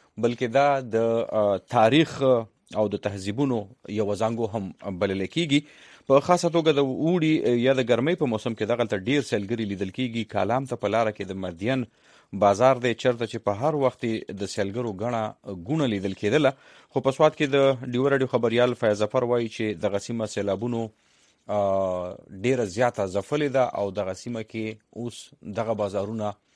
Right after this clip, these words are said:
د سیند منظر وړاندې کوي. په دغه سیمه کې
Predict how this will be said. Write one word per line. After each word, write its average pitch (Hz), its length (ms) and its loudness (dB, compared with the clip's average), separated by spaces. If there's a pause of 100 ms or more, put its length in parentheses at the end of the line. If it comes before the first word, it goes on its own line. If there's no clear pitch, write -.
(200)
د 95 160 -6
سیند 120 380 -2 (180)
منظر 107 460 0 (200)
وړاندې 98 500 -2
کوي. 156 180 2 (480)
په 131 80 6
دغه 165 160 6
سیمه 165 240 0
کې 151 200 0